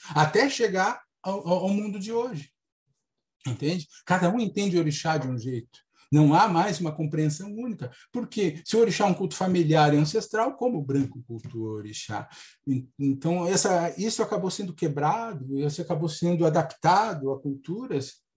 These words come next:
e é assim que nós vivemos aqui, eh, um culto que basicamente sofreu uma transformação grande pela junção de muitas pessoas, no, pela junção, pelo passar das, dos séculos no Brasil. Muitas famílias foram morar junto.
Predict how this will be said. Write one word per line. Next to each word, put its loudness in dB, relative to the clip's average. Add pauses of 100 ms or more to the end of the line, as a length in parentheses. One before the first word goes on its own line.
(120)
e -10
é -4
assim -8
que -12
nós -6
vivemos -4
aqui, -6 (540)
eh, 0 (440)
um 4
culto 0
que -8
basicamente -2
sofreu -6
uma -4
transformação -4
grande -4 (240)
pela 2
junção -4
de -4
muitas -2
pessoas, -4
no, -4
pela -4
junção, -6
pelo -2
passar 0
das, -4 (320)
dos 0
séculos 0
no -2
Brasil. -4 (260)
Muitas 2
famílias -2
foram -6
morar -4
junto. -8